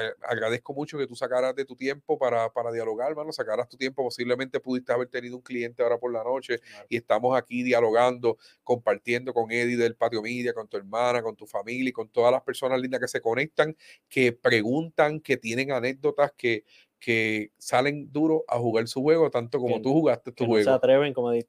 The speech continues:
Speaker 2: te dije ahorita, están esperando la patadita pa que uno le dé la
Speaker 1: Pues yo
Speaker 2: patadita
Speaker 1: espero
Speaker 2: pa-,
Speaker 1: que esto, te-, estas
Speaker 2: para
Speaker 1: historias,
Speaker 2: salir.
Speaker 1: yo espero que estas historias, pues, le ayuden a esas personas a tomar decisiones,
Speaker 2: Ujú.
Speaker 1: que les ayuden a jugar su juego, a trabajar para,
Speaker 2: <clears throat>
Speaker 1: para su mejor futuro. Así que te agradezco, mano,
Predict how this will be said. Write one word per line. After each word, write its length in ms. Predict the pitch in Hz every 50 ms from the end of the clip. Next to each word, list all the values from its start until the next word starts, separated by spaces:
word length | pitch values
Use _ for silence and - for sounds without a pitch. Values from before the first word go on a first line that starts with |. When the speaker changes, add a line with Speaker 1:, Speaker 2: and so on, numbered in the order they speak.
| _ -
Speaker 2:
te 80 | 127 120
dije 140 | 120 123 147
ahorita, 340 | 147 147 156 156 156 151 139
están 260 | 123 - - 127 131
esperando 380 | 131 - 160 151 147 156 156
la 120 | 151 151 147
patadita 520 | 160 151 135 143 135 135 143 143 156 143
pa 280 | 135 120 110 110 110 _ _ _ _ _ _ _ _ _ _ _ _
que 100 | - 113
uno 160 | 120 131 131
le 120 | 135 135 135
dé 120 | 139 139
la 100 | 139 139
Speaker 1:
Pues 120 | 139 139 131
yo 60 | 123
Speaker 2:
patadita 240 | 131 135 135 143 165 170
Speaker 1:
espero 160 | 185 175 170
Speaker 2:
pa-, 60 | 156
Speaker 1:
que 60 | 143 143
esto, 240 | 131 - 160 156 -
te-, 240 | - - 156 - 143
estas 140 | 143 - - 156
Speaker 2:
para 60 | 160 175
Speaker 1:
historias, 440 | 160 - 120 175 175 175 151 135 135
Speaker 2:
salir. 280 | 135 123 131 135 135 _ _ _ _ _ _ -
Speaker 1:
yo 120 | 123 135
espero 240 | 131 - 160 165 165
que 60 | 160
estas 200 | 156 160 - 160
historias, 580 | 170 170 160 - - 165 160 151 139 131 127 127 _
pues, 160 | - 135 127 123
le 240 | 120 120 120 120
ayuden 480 | 113 104 110 120 110 107 117 127 135 143
a 40 | 151
esas 160 | 143 - 156 151
personas 380 | - 156 139 - 160 151 147
a 60 | 151 147
tomar 240 | - 117 117 113 113
decisiones, 600 | 120 127 123 131 120 - 127 120 113 107 101 98 135
Speaker 2:
Ujú. 140 | 139 160 190 _ _ -
Speaker 1:
que 60 | - 113
les 80 | 113 110
ayuden 320 | 110 113 127 151 175 175
a 40 | 156
jugar 260 | 135 123 113 113 113
su 120 | - - 156
juego, 320 | 165 139 117 104 101 - _ _ _ _ _ _
a 140 | - 113 110
trabajar 560 | 110 107 107 107 107 117 127 147 165 196 190 -
para, 400 | - 120 113 113 113 113 107 98
Speaker 2:
<clears throat> 40 | -
Speaker 1:
para 220 | 147 120 110 110
su 120 | - - 113
mejor 220 | 107 101 107 107
futuro. 300 | - 135 131 131 113 104
Así 120 | - 123
que 80 | 127 147
te 60 | 147
agradezco, 420 | 135 123 110 107 - 151 139 - 156
mano, 320 | 147 165 185 165 - -